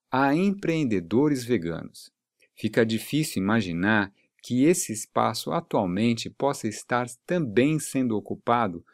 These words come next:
por apenas quem tem opções veganas para oferecer ao público, mas que ainda explora animais em seu negócio fora do evento,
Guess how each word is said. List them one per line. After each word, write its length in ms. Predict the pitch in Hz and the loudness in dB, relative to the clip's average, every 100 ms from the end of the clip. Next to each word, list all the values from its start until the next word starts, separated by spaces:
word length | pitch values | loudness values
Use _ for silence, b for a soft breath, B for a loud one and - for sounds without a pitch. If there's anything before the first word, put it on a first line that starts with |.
| b b | b b
por 180 | - 170 | 0 2
apenas 560 | 175 - 180 175 160 - | 2 0 0 0 -4 -8
quem 260 | - 160 | -6 -6
tem 300 | 156 160 156 | -4 -4 -4
opções 520 | - 156 - 165 160 135 | -4 -6 -8 -4 -4 -2
veganas 680 | 123 92 107 143 147 143 | -2 0 2 2 2 -2
para 280 | - 131 127 | -4 -4 -4
oferecer 600 | 120 - 104 98 - 123 | -4 -4 -4 -4 -2 0
ao 80 | 123 | 0
público, 560 | - 127 110 82 - 160 _ _ _ - | -2 -2 -2 -6 -16 -20 _ _ _ -6
mas 520 | 95 92 95 110 - | -2 2 2 0 -2
que 200 | - 135 | 0 4
ainda 460 | 117 98 113 151 127 | 6 6 4 2 0
explora 520 | 98 - 110 123 104 | -4 -2 4 4 4
animais 600 | 95 85 92 117 113 92 | 2 0 0 2 2 0
em 160 | 85 87 | -4 -8
seu 320 | - 104 95 | -6 -4 -4
negócio 640 | 87 - 104 110 104 110 | -4 2 6 6 2 -10
fora 340 | - - 107 98 | -8 -2 0 2
do 120 | 120 | 2
evento, 480 | 117 127 117 - | 4 4 4 2